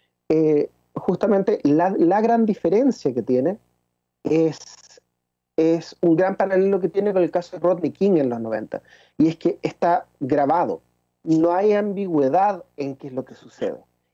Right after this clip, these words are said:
Y esa es la gran diferencia que tiene, digamos, porque siempre la, la, la defensa de la policía en Estados Unidos es que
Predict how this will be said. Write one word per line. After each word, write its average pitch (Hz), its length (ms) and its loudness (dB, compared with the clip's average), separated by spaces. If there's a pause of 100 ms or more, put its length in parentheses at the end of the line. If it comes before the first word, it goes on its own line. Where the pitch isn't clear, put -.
Y 160 120 2
esa 196 160 -4
es 269 80 2
la 262 60 4
gran 226 180 2
diferencia 170 480 0
que 123 80 -4
tiene, 185 260 2
digamos, 120 240 -2
porque 151 320 -4
siempre 202 400 -2
la, 226 180 4
la, 180 260 2
la 147 120 0
defensa 185 500 0
de 185 80 4
la 160 140 0
policía 151 640 2
en 196 120 0
Estados 190 360 0
Unidos 196 300 0 (420)
es 175 160 -2
que 180 200 0